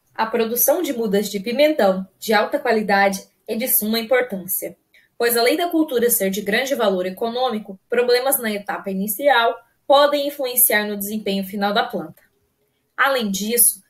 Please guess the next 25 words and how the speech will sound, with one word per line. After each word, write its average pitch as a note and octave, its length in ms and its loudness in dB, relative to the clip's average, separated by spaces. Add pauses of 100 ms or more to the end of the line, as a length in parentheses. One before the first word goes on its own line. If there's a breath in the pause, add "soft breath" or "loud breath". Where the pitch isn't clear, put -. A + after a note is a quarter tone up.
(140)
a A3 80 2
utilização A#3 640 -2
de - 100 0
substratos A3 600 0
que G3+ 100 -6
proporcionem A3 840 0
ótimas C#4+ 480 0
condições G3+ 520 -4
para G#3 180 2
a - 20 2
planta C4+ 460 2 (300 loud breath)
auxiliam C#4+ 560 4
na C4 120 4
produção B3 480 2
de A#3 120 -10
mudas. G3 600 -6 (220)
Sendo B3+ 300 2
assim, A3 420 2 (240 soft breath)
com B3 80 0
a A#3 40 4
adição A#3+ 380 0
de D4+ 80 -2
bocashi B3+ 560 0
ao A3 160 4
substrato, B3+ 680 2